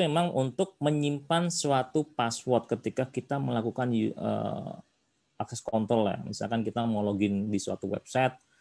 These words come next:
atau kita mau melakukan apa, login di website tuh, ini secara umum, atau ketika kita ingin mendownload suatu file di suatu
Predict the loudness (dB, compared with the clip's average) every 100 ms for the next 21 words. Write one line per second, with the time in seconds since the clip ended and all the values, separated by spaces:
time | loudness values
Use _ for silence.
0 | _ _ -4 -2 -2 -4 -2 2 4 4
1 | 2 2 4 4 2 0 -2 -8 _ _
2 | _ 0 0 0 -4 -4 2 4 4 2
3 | 0 -2 -2 -4 -6 -10 -14 -6 -2 -2
4 | -2 -4 -10 _ _ _ -16 -14 -14 -14
5 | -16 _ -4 0 0 -2 -8 _ 6 8
6 | 8 4 2 2 2 0 -2 -6 -8 _
7 | _ -4 -2 0 0 2 2 2 0 -8
8 | _ _ _ 0 4 6 6 4 -4 -2
9 | -2 0 0 0 2 0 2 4 4 2
10 | 4 4 4 4 4 4 0 -2 -4 -4
11 | -6 -2 0 2 2 -2 -4 -6 -8 -6
12 | -4